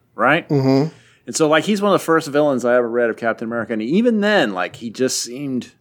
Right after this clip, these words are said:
Speaker 1: I love him, but I've never thought of him as, like, a big deadly villain for Cap.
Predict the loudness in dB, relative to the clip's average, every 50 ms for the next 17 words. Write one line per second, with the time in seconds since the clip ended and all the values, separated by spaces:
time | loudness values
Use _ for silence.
0 | -20 -20 _ _ _ 0 2 2 4 4 2 2 2 0 -2 -2 -2 -4 -8 -14
1 | -18 _ _ _ _ _ -2 2 2 2 2 2 2 2 2 2 2 2 2 2
2 | 2 0 0 0 0 -2 0 0 2 2 2 2 0 -2 -12 _ _ _ -20 -20
3 | -20 -10 -8 -8 -8 -8 -12 _ _ 0 0 0 0 -2 -8 -4 0 2 2 2
4 | 2 0 -2 -2 0 -2 -2 -2 -2 -6 -6 -8 -8 -10 -8 -4 -2 0 0 -2
5 | -4 -8 -18